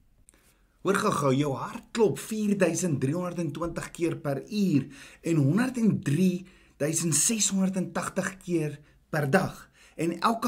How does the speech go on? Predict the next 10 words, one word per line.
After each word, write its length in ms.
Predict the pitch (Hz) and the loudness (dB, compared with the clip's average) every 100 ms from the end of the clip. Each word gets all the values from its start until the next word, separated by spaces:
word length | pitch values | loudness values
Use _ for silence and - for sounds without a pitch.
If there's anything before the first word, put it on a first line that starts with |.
| 151 | 0
hartklop 460 | 151 190 170 139 165 | 0 -2 -4 -4 -4
is 80 | 147 | -4
net 200 | 180 190 | -4 -6
Abba 140 | 165 165 | -8 -10
Vader 380 | - 180 180 185 | -10 -8 -4 -2
se 140 | 170 - | -2 0
genade 560 | 147 147 185 147 120 - - - | 2 2 0 -2 -2 -6 -12 -2
en 140 | 170 | 2
die 100 | 180 | 2
vraag 400 | - 190 202 | -2 -4 -4